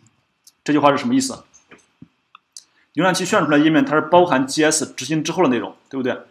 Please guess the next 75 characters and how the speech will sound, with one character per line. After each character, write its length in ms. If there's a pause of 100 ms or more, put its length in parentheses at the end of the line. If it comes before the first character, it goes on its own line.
(340)
？G 180
S 380
它 120
能 200
够 160
动 220
态 80
的 100
加 220
载 280 (220)
或 80
动 160
态 60
的 60
修 220
改 160 (180)
页 120
面 180
数 200
据， 220 (460)
会 120
导 200
致 320 (200)
我 100
们 80
爬 140
虫 80
请 160
求 60
的 80
页 120
面 140
呢， 180 (200)
和 280 (560)
浏 80
览 100
器 60
渲 100
染 80
出 60
来 40
的 20
页 60
面 100
不 140
一 80
样， 300
因 120
为 80
我 60
们 80
爬 100
虫 100
请 180
求 60
呢， 140 (260)
只 160
会 180
请 180
求 60
当 220
前 160
这 100
一 80
个 80
U 120
R 60
L 40
地 120
址， 160 (280)
拿 120
到 100
数 140
据 60
呢， 220